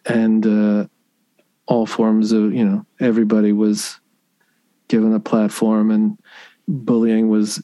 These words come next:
not happening. And, uh, you know, and, uh,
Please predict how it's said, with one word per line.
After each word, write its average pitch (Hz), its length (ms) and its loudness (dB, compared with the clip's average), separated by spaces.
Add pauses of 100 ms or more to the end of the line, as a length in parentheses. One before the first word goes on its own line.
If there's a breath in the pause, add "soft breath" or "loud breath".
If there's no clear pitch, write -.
not 104 440 -2
happening. 110 760 -2 (1300 soft breath)
And, 113 720 2
uh, 107 380 0 (920)
you 113 120 -2
know, 101 260 -4 (1400 loud breath)
and, 139 340 2
uh, 131 40 2